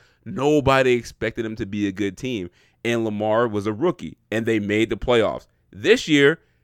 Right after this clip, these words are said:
they took a step forward, much further than people thought they would. And what happened? They got to the playoffs, and they ran into a buzzsaw in the Tennessee Titans. And if you look, if you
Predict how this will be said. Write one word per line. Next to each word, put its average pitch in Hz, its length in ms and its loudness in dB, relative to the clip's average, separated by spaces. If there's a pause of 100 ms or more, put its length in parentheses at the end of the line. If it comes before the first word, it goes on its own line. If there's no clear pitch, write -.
(140)
they 127 420 2 (340)
took 247 180 2
a 214 80 0
step 170 240 0
forward, 165 380 4 (140)
much 160 320 0
further 165 260 -2
than 127 100 -4
people 131 220 -6
thought 135 240 -2
they 110 80 0
would. 104 300 -2 (360)
And 120 380 4 (380)
what 127 180 4
happened? 120 420 -2 (220)
They 113 100 -6
got 135 280 -4
to 165 80 -14
the 156 80 -8
playoffs, 117 600 -2
and 123 240 -8
they 123 80 -8
ran 113 320 -10
into 110 280 -8
a 98 60 -6
buzzsaw 98 680 -2
in 95 80 -10
the 95 60 -8
Tennessee 98 380 -12
Titans. 90 460 -8 (280)
And 127 340 0 (680)
if 151 120 -2
you 196 120 -4
look, 165 240 2
if 151 140 -2
you 175 140 -12